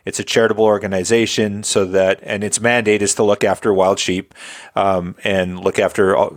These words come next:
you know, mountain species, but in general, in generally, and then wild sheep specifically.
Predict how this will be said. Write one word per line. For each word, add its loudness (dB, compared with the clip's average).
you -6
know, -4
mountain -2
species, -4
but 0
in -6
general, 0
in -2
generally, -2
and -2
then -4
wild 2
sheep -6
specifically. -2